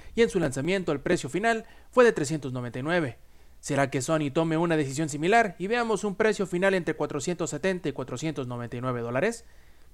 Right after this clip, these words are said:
El reporte también menciona que pláticas internas de la compañía señalan que se esperarán a que Microsoft anuncie el precio del Xbox Series X para tenerlo más cercano,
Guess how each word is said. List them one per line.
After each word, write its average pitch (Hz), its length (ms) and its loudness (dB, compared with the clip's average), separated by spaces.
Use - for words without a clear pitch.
El 190 100 0
reporte 262 420 2
también 226 380 0
menciona 214 580 -2
que - 140 -2
pláticas 175 440 0
internas 151 420 -2
de 123 80 -4
la 120 80 -4
compañía 220 520 -2
señalan 277 480 0
que 285 180 0
se 240 100 -2
esperarán 220 520 4
a 185 80 -2
que 147 100 -2
Microsoft 170 520 0
anuncie 151 340 -2
el 123 60 -4
precio 175 280 0
del 151 200 2
Xbox 135 260 -8
Series 151 340 0
X 240 240 -4
para 277 180 4
tenerlo 175 380 4
más 147 180 4
cercano, 156 520 0